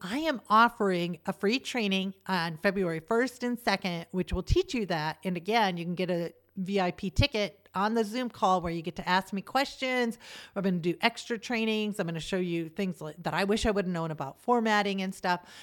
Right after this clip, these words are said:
Uh, you can get in on that by taking a screenshot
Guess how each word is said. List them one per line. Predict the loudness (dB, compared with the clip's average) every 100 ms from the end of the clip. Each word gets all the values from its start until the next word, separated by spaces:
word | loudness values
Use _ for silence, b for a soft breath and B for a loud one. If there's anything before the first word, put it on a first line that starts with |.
| B B
Uh, | 0 0 2
you | 4
can | 4 4
get | 4
in | 2
on | 2 0
that | 2 2 0 -8 -6
by | -2 -2 -2 -8 _ _
taking | 6 6 4 -2
a |
screenshot | -2 -2 -2 0 0 0